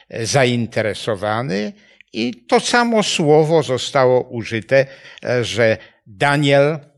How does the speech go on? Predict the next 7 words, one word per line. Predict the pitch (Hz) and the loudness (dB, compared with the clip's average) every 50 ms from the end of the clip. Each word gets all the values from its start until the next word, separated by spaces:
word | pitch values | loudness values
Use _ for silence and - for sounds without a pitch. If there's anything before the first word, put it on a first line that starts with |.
| _ _ _ _ _ _ _ _ _ _ _ _ | _ _ _ _ _ _ _ _ _ _ _ _
pod | - 160 151 151 - | 0 0 0 0 -2
natchnieniem | 135 123 120 120 120 - - - 143 131 127 123 113 107 87 90 | -2 -2 -2 -2 -2 -6 -10 -8 -6 -6 -4 -4 -4 -6 -2 2
Bożym | 120 131 127 - 123 123 123 113 - - - _ | 2 2 2 2 -2 -6 -6 -8 -12 -16 -18 _
wyjawił | 120 95 87 156 151 139 131 139 151 156 170 160 151 127 - - 107 98 87 90 | -16 -6 0 2 2 2 4 2 2 2 2 2 0 -2 -4 -6 -10 -10 -10 -12
mu, | 92 85 78 73 76 - _ _ _ _ _ _ _ _ | -14 -16 -18 -18 -20 -20 _ _ _ _ _ _ _ _
objawił | 160 151 127 107 131 143 143 139 143 160 175 170 147 - 110 120 107 101 95 | -2 -2 -2 -2 -2 2 2 4 4 4 2 2 0 -2 -6 -6 -6 -6 -8
mu, | 92 82 76 76 _ | -10 -12 -14 -20 _